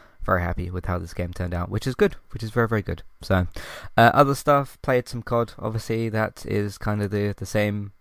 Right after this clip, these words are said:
uh, thing as, as usual, still quite fun, um, and that sort of thing. Just, just, you know, fun game with friends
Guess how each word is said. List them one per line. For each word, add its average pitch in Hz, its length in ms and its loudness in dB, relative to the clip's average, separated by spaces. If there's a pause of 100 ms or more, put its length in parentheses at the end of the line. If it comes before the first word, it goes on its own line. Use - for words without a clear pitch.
(180)
uh, 98 280 0
thing 107 240 -2
as, 95 160 -6
as 92 160 -6
usual, 104 360 -2
still 98 480 -2
quite 95 240 -2
fun, 98 380 -4 (540)
um, 92 600 -2
and 90 140 -4
that 90 120 -4
sort 87 120 -6
of 87 60 -8
thing. 95 160 -4
Just, 139 200 -2
just, - 280 -8
you 98 80 0
know, 90 60 -4
fun 101 220 -2
game 95 220 -2
with 90 120 -8
friends 95 420 -4